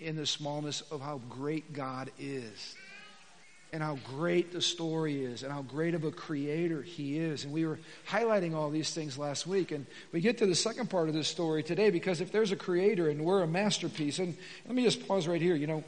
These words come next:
I shared with you, let's just reject all this sloppy, cheap, you know, you're special talk that's not rooted in truth.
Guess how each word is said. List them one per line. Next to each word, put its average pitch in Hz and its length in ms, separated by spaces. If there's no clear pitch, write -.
I 196 100
shared 226 260
with 180 140
you, 170 120
let's 214 200
just - 180
reject 190 440
all 156 140
this 156 140
sloppy, 151 720
cheap, 175 420
you 175 120
know, 147 280
you're 165 280
special 160 680
talk 165 500
that's 175 220
not 226 260
rooted 190 300
in 147 140
truth. 139 540